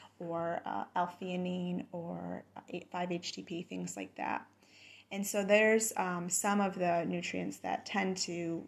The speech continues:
really benefit brain health. Um,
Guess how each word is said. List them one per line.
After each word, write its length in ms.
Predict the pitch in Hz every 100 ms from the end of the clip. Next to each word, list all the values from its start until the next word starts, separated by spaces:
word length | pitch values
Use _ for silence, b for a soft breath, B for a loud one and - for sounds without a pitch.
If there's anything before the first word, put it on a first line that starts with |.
| -
really 300 | 180 208 202
benefit 600 | 180 165 170 - - -
brain 240 | 175 160
health. 380 | 180 - - - - - B B B B 180
Um, 400 | 170 - 190